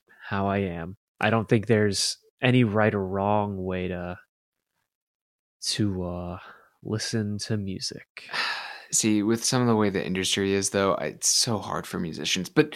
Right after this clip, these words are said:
Speaker 2: again, another,
Speaker 1: Yeah.
Speaker 2: another time. And I love making playlists. It's like my old radio days,
Speaker 1: I
Speaker 2: but
Speaker 1: know.
Speaker 2: a-,
Speaker 1: It's so
Speaker 2: anyways.
Speaker 1: easy on Spotify.
Speaker 2: Yeah, I know.
Speaker 1: Yeah.
Speaker 2: Um,
Speaker 1: Oh, you know, yeah, that's another thing, too, that we can discuss. YouTube r-,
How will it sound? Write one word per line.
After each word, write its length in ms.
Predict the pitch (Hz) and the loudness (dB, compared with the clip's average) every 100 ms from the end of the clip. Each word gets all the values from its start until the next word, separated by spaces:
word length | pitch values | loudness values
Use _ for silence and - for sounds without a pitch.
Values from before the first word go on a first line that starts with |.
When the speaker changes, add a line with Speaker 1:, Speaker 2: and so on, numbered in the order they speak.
| - - - | -12 -6 0
Speaker 2:
again, 340 | 117 110 92 | 4 4 4
another, 420 | 110 120 120 113 | 4 6 8 8
Speaker 1:
Yeah. 80 | 95 | 6
Speaker 2:
another 240 | 101 95 | 4 2
time. 240 | 92 101 85 | 0 -2 2
And 80 | 151 | 4
I 80 | |
love 260 | 185 190 165 | 4 4 4
making 300 | 160 143 120 | 2 2 -2
playlists. 600 | - 110 113 117 - - - - - - | 0 0 2 0 -2 -6 -10 -18 -12 -6
It's 160 | - | 0
like 140 | 151 147 | 2 4
my 140 | 131 | 6
old 220 | 120 101 92 | 6 4 2
radio 280 | 90 92 | 2 2
days, 300 | 90 90 87 90 | 2 2 2 4
Speaker 1:
I 100 | 117 | 4
Speaker 2:
but 100 | 110 | 4
Speaker 1:
know. 340 | 101 95 95 - | 2 2 0 2
Speaker 2:
a-, 260 | 117 92 | 2 6
Speaker 1:
It's 140 | - 180 | 6 8
so 120 | 170 | 8
Speaker 2:
anyways. 140 | 160 139 | 10 10
Speaker 1:
easy 160 | 123 | 10
on 100 | 117 | 8
Spotify. 540 | 104 98 87 87 - 87 | 6 -2 -6 -6 -4 -2
Speaker 2:
Yeah, 100 | 82 - - - | 0 -2 -2 0
I 100 | 107 | 0
know. 140 | 71 58 - - | 0 -6 -14 0
Speaker 1:
Yeah. 200 | 117 117 107 | 6 8 6
Speaker 2:
Um, 200 | 98 92 | 4 6
Speaker 1:
Oh, 260 | 208 202 - | 8 8 6
you 160 | 180 190 | 4 6
know, 240 | 208 208 - | 4 2 2
yeah, 180 | 147 123 | 6 6
that's 180 | 143 156 | 4 4
another 160 | 139 | 4
thing, 220 | 127 117 | 4 0
too, 180 | 107 117 | 0 0
that 120 | 107 107 | 2 0
we 80 | |
can 100 | 110 | -2
discuss. 480 | 101 107 - 101 - | -2 -4 -2 -4 -2
YouTube 600 | - 123 151 139 127 120 - _ _ _ | 2 2 4 6 6 6 -2 _ _ _
r-, 60 | - | -14